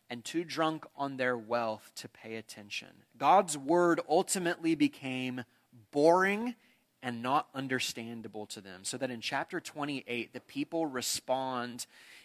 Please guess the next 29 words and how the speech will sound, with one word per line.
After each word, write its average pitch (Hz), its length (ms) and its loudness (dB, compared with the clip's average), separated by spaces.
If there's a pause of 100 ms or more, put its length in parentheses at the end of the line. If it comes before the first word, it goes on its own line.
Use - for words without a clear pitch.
in 131 140 -4
Hebrew, 139 720 0
"Ka 156 460 12
la 156 120 4
ka, 110 520 0
sla 143 440 6
la 151 100 -6
sa, 101 460 -10
zershem 156 560 2
zershem," 101 640 -8
which 110 180 -14
basically 165 460 -2
means 113 400 -6
blah, 120 400 0
blah, 165 220 -4
blah, 104 560 -6 (100)
goo, 147 380 -6
goo, 165 160 -6
gaga, 104 840 -4 (1080)
line 170 340 6
after 196 280 0
line, 110 800 -2 (840)
precept 180 500 4
after 190 220 0
precept. 113 840 -2
"Will 107 100 -16
you 98 220 -14
shut - 520 -2 (140)
up, 117 340 0